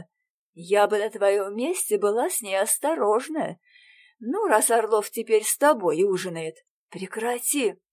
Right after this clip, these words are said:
эта мера была вынужденной. Он моим тюремщиком вчера себя возомнил». «После того, как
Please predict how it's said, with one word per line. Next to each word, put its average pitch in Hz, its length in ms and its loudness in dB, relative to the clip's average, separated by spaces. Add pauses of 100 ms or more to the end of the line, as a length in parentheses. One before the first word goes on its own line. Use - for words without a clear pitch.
(160)
эта 233 240 0
мера 247 260 4
была 247 280 4
вынужденной. 208 720 -4 (240)
Он 254 240 2
моим 269 400 0
тюремщиком 254 680 0
вчера 226 360 0
себя 196 400 -2 (100)
возомнил». 185 600 -2 (760)
«После 202 380 -4
того, 226 340 6
как 220 220 2